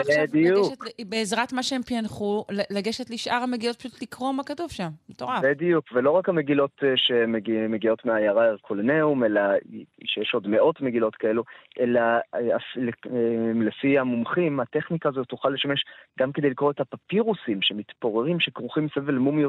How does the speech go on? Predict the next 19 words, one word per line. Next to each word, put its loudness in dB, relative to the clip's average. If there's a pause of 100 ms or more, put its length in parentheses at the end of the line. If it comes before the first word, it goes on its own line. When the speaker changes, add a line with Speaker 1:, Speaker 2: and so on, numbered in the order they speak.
Speaker 2:
מצריות. -2 (240)
Speaker 1:
כלומר, -4 (160)
Speaker 2:
יש -12
כזה -2
Speaker 1:
זה -2
טכניקה 2
Speaker 2:
עושר 0
Speaker 1:
שתאפשר 2
Speaker 2:
עצום 4
של 0
Speaker 1:
לקרוא 0
Speaker 2:
מידע. -2
Speaker 1:
כל 4
מיני 4
כתבים -2
עתיקים, -4
היא -2
לא 2
טובה, 0